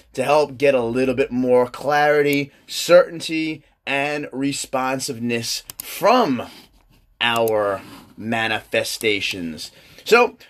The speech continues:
we are currently on principle number six of the hierarchy of human optimization, seven principles to optimize your life and bring you to a state of health,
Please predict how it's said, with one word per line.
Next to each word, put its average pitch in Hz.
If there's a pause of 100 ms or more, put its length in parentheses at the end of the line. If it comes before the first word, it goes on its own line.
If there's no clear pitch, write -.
(120)
we 214
are 147
currently 117 (260)
on 131 (240)
principle 135 (240)
number 117
six -
of 143
the 131
hierarchy 170
of 143
human 196
optimization, 190 (200)
seven 233
principles 185 (220)
to 185
optimize 190
your 180
life 170
and 147
bring 190
you 247
to 190
a 165
state 175
of 139
health, 156